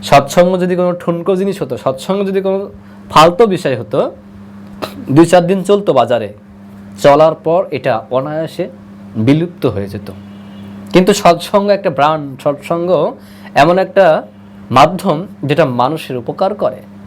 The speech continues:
তাই তিনি বলছেন যে, "এবার তোদের আমি রক্তের ভেতরে সংস্কার করতে চাই।"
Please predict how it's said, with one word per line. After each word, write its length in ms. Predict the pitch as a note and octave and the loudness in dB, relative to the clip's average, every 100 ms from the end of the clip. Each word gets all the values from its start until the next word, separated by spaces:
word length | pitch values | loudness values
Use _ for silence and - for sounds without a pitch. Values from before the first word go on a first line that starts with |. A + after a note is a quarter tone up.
| - - - - - | -20 -20 -20 -6 2
তাই 100 | B2 | 2
তিনি 180 | D3 D3 | 2 0
বলছেন 600 | C#3+ D#3+ - A#3 E3+ F3+ | 0 0 -2 -4 -4 -4
যে, 220 | E3+ C#3+ - | -4 -4 -2
"এবার 260 | C#3 E3 | 0 2
তোদের 260 | D#3+ D#3 E3 | 2 -2 -2
আমি 340 | F3+ D3 F#3 C#4+ - - - A2 | -4 -6 -10 -12 -20 -20 -10 2
রক্তের 680 | B2+ C#3+ - - G3 G3+ | 4 2 0 0 0 0
ভেতরে 340 | C#3 C3 E3+ F#3+ | -4 -6 -6 -6
সংস্কার 540 | - A#2 A#2+ - A3+ G#3+ | -8 -8 -10 -10 -12 -8
করতে 240 | G#3 G3+ | -8 -6
চাই।" 260 | E3 - | -6 -6